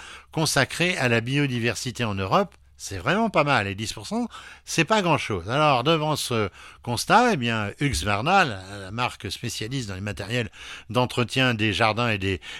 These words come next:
et des espaces verts, eh bien, ils ont eu l'idée de développer, euh, sur, euh, leur robot,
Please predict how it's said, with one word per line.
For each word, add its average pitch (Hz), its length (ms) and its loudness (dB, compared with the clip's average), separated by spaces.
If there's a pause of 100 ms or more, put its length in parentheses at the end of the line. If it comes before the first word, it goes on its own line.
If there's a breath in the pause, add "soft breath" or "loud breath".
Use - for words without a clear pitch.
et 123 80 -2
des 117 240 2
espaces 110 360 -2
verts, 190 220 2
eh 139 40 -2
bien, 165 200 2
ils 143 440 0
ont 160 60 0
eu 180 40 -2
l'idée 139 360 0
de 160 120 -4
développer, 127 800 0 (380 loud breath)
euh, 110 540 4
sur, 185 540 2
euh, 123 200 4
leur 120 200 2
robot, 123 500 4